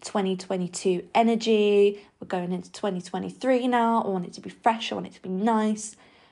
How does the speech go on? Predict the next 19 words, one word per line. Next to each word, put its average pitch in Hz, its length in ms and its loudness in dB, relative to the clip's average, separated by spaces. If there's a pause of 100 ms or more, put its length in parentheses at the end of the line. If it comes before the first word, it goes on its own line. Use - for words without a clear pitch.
(160)
And 190 300 4
I 214 100 2
mentioned 220 460 0
this, 175 380 -8
and 185 280 2
I 220 100 4
got 302 300 2
my 240 280 2
niece 220 640 -2 (540)
a 208 60 4
little 208 260 2
bit 196 240 -2
involved. 185 480 -2
I 214 60 4
don't 269 360 2 (920)
necessarily 220 720 0
like 202 280 0
to 214 120 -4
get 185 340 -2